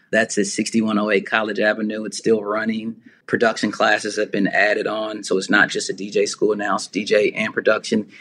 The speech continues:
And there's a store. So you can go there and buy your D J gear,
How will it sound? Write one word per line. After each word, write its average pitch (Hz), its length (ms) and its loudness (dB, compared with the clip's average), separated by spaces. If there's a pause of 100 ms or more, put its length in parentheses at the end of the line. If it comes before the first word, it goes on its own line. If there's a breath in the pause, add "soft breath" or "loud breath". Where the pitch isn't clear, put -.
(100)
And 127 200 4
there's 117 140 2
a 107 60 -2
store. 107 520 2
So - 140 0
you 110 140 2
can 107 160 0
go 107 160 4
there 101 260 2
and 101 80 2
buy 101 460 4 (480 soft breath)
your 107 160 2
D 107 180 4
J 95 200 4
gear, 98 500 0